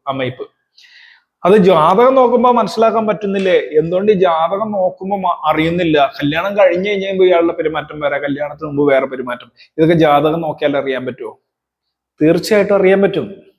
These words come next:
അപ്പൊ അങ്ങനെയാണെങ്കിൽ കല്യാണത്തിന് മുമ്പ് ഈ റിലേഷൻ എന്തുകൊണ്ട് പ്രശ്നം വന്നില്ല, കല്യാണത്തിന് ശേഷം പ്രശ്നം വന്നു? അവിടെയാണ് ജ്യോതിഷത്തിന്റെ ഇമ്പോർട്ടൻസ്,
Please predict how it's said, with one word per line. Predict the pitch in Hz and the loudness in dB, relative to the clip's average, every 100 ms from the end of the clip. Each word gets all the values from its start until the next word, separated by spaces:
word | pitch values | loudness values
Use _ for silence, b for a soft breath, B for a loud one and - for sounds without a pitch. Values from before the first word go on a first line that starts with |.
| _ _ _ _ _ _ 147 | _ _ _ _ _ _ 0
അപ്പൊ | 175 | 2
അങ്ങനെയാണെങ്കിൽ | 175 190 214 202 202 202 220 220 | 2 2 2 2 2 2 4 4
കല്യാണത്തിന് | 180 170 180 196 202 226 | 2 2 2 2 0 -2
മുമ്പ് | 233 196 202 233 | -2 0 0 2
ഈ | 233 | 2
റിലേഷൻ | 208 202 196 202 | 4 2 0 -2
എന്തുകൊണ്ട് | 196 190 190 180 | 0 2 2 0
പ്രശ്നം | 190 180 185 180 | -2 -4 -4 -4
വന്നില്ല, | 180 180 | 0 0
കല്യാണത്തിന് | 170 156 156 170 165 180 | 0 -2 -2 -4 -6 -10
ശേഷം | 165 156 151 - 170 | -6 0 0 0 -8
പ്രശ്നം | 165 - 160 | -8 -8 -4
വന്നു? | 151 143 135 _ _ _ _ _ - | -4 -4 -12 _ _ _ _ _ -18
അവിടെയാണ് | 120 143 196 196 220 | -4 0 2 4 4
ജ്യോതിഷത്തിന്റെ | 233 226 226 233 220 220 | 6 6 4 0 -2 0
ഇമ്പോർട്ടൻസ്, | 214 190 165 160 143 123 - | 0 0 -2 -2 -4 -10 -16